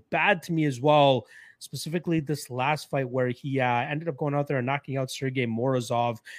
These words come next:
uh, in a fight where Morozov was having success in that first round with some good striking, good boxing, but he fell in love with it too much and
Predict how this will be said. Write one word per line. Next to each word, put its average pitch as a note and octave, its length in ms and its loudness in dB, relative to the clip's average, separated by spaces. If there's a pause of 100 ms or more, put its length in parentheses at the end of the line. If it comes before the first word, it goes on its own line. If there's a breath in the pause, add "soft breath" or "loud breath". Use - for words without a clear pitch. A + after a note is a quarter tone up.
(160 loud breath)
uh, B2 340 2
in F3 80 2
a F3 40 8
fight A#3 200 4
where G#3+ 120 10
Morozov G#3 380 6
was F#3+ 160 2
having F#3+ 260 -2
success - 440 -8
in F3 60 -4
that D#3+ 140 -2
first F3 220 -2
round F3 180 -2
with D#3 120 -4
some C#3 180 -4
good D3 160 -2
striking, D3+ 420 -4
good C3+ 200 -2
boxing, F3+ 560 0 (260 loud breath)
but C#3 80 -8
he A#2+ 60 -4
fell D#3 280 0
in D3+ 60 2
love D3 160 4
with D3 160 0
it C3+ 100 -2
too D3 140 -2
much C3 240 2
and A2+ 140 -8